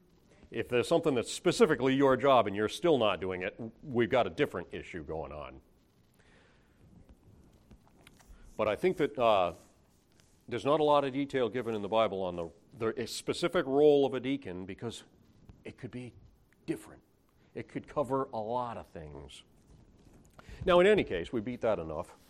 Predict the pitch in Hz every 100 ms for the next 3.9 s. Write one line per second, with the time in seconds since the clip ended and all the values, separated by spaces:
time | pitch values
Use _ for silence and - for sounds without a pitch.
0 | _ _ _ _ - - - _ - -
1 | - - - - 156 185 165 151 160 160
2 | 139 107 151 156 156 123 120 113 113 -
3 | 143 139 117 139 127 - 85 -